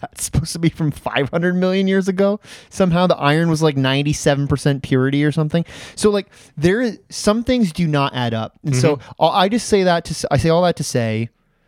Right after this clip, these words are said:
Speaker 1: the fossil record, the way we date fossils and the way we understand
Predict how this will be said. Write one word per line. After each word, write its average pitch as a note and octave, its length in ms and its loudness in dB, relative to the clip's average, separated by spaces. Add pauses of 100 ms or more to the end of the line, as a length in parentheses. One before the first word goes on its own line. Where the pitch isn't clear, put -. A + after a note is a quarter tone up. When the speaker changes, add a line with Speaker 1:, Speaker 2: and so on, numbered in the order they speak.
(840)
Speaker 1:
the C#3 240 0
fossil F3+ 460 2
record, D3 260 2
the C3 80 4
way D#3 260 2
we E3+ 140 0
date C3 280 0
fossils C3+ 560 0
and B2+ 120 -2
the A#2 60 2
way C#3 140 2
we C#3 120 2
understand A#2 840 -4